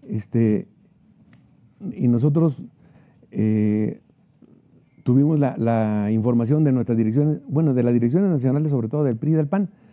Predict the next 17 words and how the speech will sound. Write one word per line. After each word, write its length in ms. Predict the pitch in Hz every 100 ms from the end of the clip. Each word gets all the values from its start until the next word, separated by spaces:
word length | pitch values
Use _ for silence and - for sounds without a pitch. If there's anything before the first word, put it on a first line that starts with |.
| - _ _ _
que 100 | -
habían, 360 | 113 123 139 - -
eh, 400 | 110 104 107 -
definido 680 | 110 113 127 123 139 - - _ -
la, 580 | - 107 104 98 104 - - - _ _ _ _ _ - -
la, 460 | 123 104 104 101
en 200 | 196 147
este 140 | 123 147
caso, 300 | 147 147 - _ _ _ _
que 100 | 113
la 100 | 117
opción 260 | 104 135 123
tendría 260 | 120 123
que 60 | 113
ser 140 | 123
mujer 320 | 117 104 117
para 380 | - 107 98 101